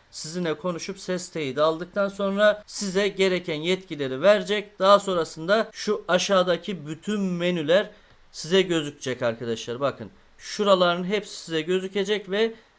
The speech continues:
Discord sunucusuna başarılı bir şekilde giriş yapacaksınız. Genel sekmesinin altında çekiliş etkinlik diye bir alan var. Buraya tıkladığınız zaman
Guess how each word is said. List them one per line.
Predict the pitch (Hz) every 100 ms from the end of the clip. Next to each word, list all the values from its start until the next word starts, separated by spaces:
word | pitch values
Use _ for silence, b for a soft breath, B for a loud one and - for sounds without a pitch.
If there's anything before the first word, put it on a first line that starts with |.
| B _ -
Discord | 180 - 202 196
sunucusuna | 185 165 151 - 196 180
başarılı | 160 185 170
bir | 165
şekilde | 165 151 196
giriş | 160 151 165 -
yapacaksınız. | 143 - 131 - 180 226 -
Genel | 170 185 220 220
sekmesinin | 214 196 185 165 165 175
altında | 208 208 190 180 190 202 -
çekiliş | - 190 190 190 220 - -
etkinlik | 175 175 - 196 196 196
diye | 160 147
bir | 196
alan | 190 202 196
var. | 202 185
Buraya | 165 190 180
tıkladığınız | 180 180 190 185 196 202
zaman | 175 170 185 202